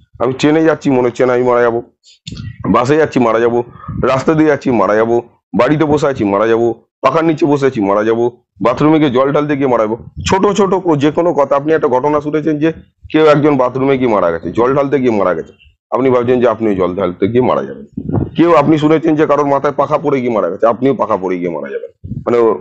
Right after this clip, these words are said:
ceiling fan। আপনি বা-, বা-, শুনেছেন যে কেউ একজন রাস্তা দিয়ে যেতে যেতে পেছন দিক থেকে গাড়ি এসে ধাক্কা মেরে দিচ্ছে, আপনি ভাবছেন আপনাকেও গাড়ি এসে ধাক্কা মেরে দিচ্ছে। কারণ কে-, মনে করছেন যে কেউ রাত্রিবেলা ঘুমোর মাঝখানেতে stroke হয়ে গেছে, আপনি ভাবছেন যে ঘুমোলেই আমার stroke হয়ে যাবে।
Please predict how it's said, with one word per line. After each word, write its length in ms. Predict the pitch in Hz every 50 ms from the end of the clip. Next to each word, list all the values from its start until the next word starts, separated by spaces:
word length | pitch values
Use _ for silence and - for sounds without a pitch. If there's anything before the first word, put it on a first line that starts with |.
| - - - 107 - - 98 -
ceiling 300 | - - 165 160 143 123
fan। 260 | - 107 90 82 71 - - _ _ _ _ _ _ _ -
আপনি 280 | - 139 143 151 165 156
বা-, 200 | 139 120 120 98
বা-, 720 | 78 101 92 - 107 107 82 65 101 98 98 98 - -
শুনেছেন 400 | 113 - 156 165 160 147 165 151
যে 160 | 139 151 151 131
কেউ 200 | 113 156 156 151
একজন 260 | 147 143 131 147 143
রাস্তা 280 | 139 131 127 - 151
দিয়ে 140 | 151 151 147
যেতে 220 | 131 143 139 139 147
যেতে 180 | 147 135 143
পেছন 240 | 127 139 131 139 139
দিক 120 | 139 135
থেকে 140 | - 147 135
গাড়ি 220 | 117 120 120 131 131
এসে 140 | 120 123
ধাক্কা 260 | 117 110 101 - - 104
মেরে 120 | 101 92
দিচ্ছে, 180 | 87 85 - - - _ _ _
আপনি 240 | - 147 156 165 175
ভাবছেন 320 | 156 143 127 135 123 120
আপনাকেও 420 | - - 110 110 127 127 120 120 107
গাড়ি 200 | 104 98 101 98
এসে 140 | 92 98
ধাক্কা 220 | 87 85 - - 85
মেরে 100 | 82 76
দিচ্ছে। 240 | 71 71 71 - _ _ - - - _ _ - -
কারণ 380 | - 135 143 156 165 156 - - -
কে-, 220 | - 135 110 - 127
মনে 260 | 127 135 139 147 151
করছেন 300 | 147 160 143 160 151 147
যে 120 | 147 147
কেউ 180 | 139 - 151 147
রাত্রিবেলা 520 | 139 139 - - 143 143 147 143 143 143 - - - - _ - 104
ঘুমোর 280 | 117 135 147 151 147
মাঝখানেতে 480 | 143 147 139 - - 143 147 135 139 147
stroke 260 | 135 - - 170 -
হয়ে 180 | - 151 143 120
গেছে, 240 | 101 95 - -
আপনি 220 | - 104 - - 135
ভাবছেন 300 | 135 131 127 135 135 127
যে 80 | 131
ঘুমোলেই 420 | 113 101 113 123 131 131 131 127 120
আমার 160 | 113 110 101
stroke 220 | - - 80 76
হয়ে 100 | - 78
যাবে। 120 | 76 76